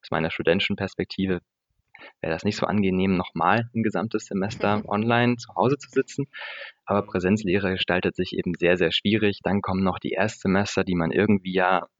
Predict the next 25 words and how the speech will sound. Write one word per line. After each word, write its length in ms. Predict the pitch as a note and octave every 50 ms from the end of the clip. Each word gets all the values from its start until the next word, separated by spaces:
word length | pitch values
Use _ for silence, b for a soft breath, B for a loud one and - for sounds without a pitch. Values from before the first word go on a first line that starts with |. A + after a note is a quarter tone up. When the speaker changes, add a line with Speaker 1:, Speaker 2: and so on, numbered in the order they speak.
| - - - - - - - - - - A2 _
Speaker 1:
doch 280 | F#2 - - - - -
mal 340 | F#2+ F2+ G2 G#2+ G#2 - - _
persönlich 680 | - G2 F2+ F#2 F2+ F#2 G2 A#2+ C3 B2 A#2 A#2 A#2+
in 220 | - D#2+ F#2+ F#2 D#2+
unseren, 500 | G#2+ G#2+ G#2 G2 - - F#3+ G2 - - -
in 100 | - F#3+
unsere 220 | - A3 - - -
Uni 220 | F#2+ A2 A2 A2
hineinlassen 680 | G#2 G2 F2+ E2+ F#2 A#2+ C#3 C3 C3 C#3+ - C3+ B2+
will, 280 | - C3 C#3 C#3 C#3 C#3 _ _ _ _ _ - -
bevor 340 | - - _ - A2 A#2 B2
sie 120 | A#2 A#2
dann 280 | A2+ A2+ A#2 A#2+ A#2 A#2 B B B B B B B B _ _ _ _
ihren 240 | - G2+ G2+ G2+ G#2+
Bachelor 320 | G2 G2 - - - B2+
an 120 | B2+ A2+ A2
unserer 540 | A2 A2+ G#2+ A2+ A2 A2+ A2 A2 A2 A2+ A2+ -
Universität 480 | A#2 A#2 A2+ A#2 A#2+ A#2 B2 B2 A#2+
studieren. 540 | - _ - G#2 G#2+ A#2 A#2 A#2+ A#2+ A#2 A2+ - _ -
Das 160 | - A2+ A#2 -
ist 60 | -
schon 120 | - G#2+
ganz 160 | F#2 F#2 G2+
schön 140 | - - F#2+
schwierig. 440 | - - - G2+ A2 G#2 F#2+ - -